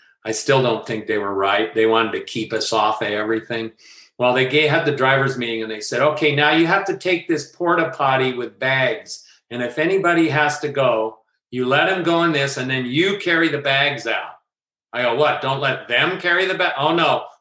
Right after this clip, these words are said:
we have to make sure the bags don't get put anywhere. You have to carry 'em out." And I said, <laughs> "Yeah, right." And then, uh, and then they have another guy get up, the land use guy, and he says,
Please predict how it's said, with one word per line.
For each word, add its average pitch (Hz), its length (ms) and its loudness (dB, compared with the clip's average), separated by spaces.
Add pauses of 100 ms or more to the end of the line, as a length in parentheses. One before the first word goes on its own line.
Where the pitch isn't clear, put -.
we 135 100 0
have 143 200 2
to 156 100 -2
make 151 200 0
sure 156 200 -2
the 147 100 -2
bags 143 380 -2
don't 156 280 -4
get 156 200 0 (420)
put 170 220 2
anywhere. 117 600 -2 (240)
You 160 300 2
have 156 200 0
to 127 60 -6
carry 131 380 -2
'em 117 140 -8
out." 113 240 -6 (720)
And 120 100 -8
I 120 120 -4
said, - 200 -10 (240)
<laughs> - 220 -20
"Yeah, - 420 -2
right." 294 680 0 (520)
And 139 220 0
then, 156 300 2
uh, 131 380 2 (400)
and 151 200 0
then 180 640 2
they 156 160 -2
have 156 200 2
another 185 420 2
guy 131 280 0
get 123 200 -4
up, 120 240 -2
the 123 100 -2
land 170 400 -2
use 120 300 -10
guy, 120 580 -6
and 135 180 -6
he 170 200 -4
says, 143 520 0